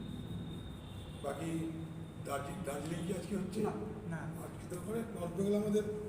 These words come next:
Speaker 1: দার্জিলিংটা আমাদের আশা আছে ভালো রেজাল্টের।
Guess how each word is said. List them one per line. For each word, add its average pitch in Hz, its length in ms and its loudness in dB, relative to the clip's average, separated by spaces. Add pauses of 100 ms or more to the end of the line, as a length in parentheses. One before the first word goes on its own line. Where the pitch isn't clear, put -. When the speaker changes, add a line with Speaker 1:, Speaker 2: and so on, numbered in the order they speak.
(720)
Speaker 1:
দার্জিলিংটা 180 500 6
আমাদের 180 520 2 (540)
আশা 165 240 2
আছে 180 300 2 (800)
ভালো 135 180 2
রেজাল্টের। 131 500 0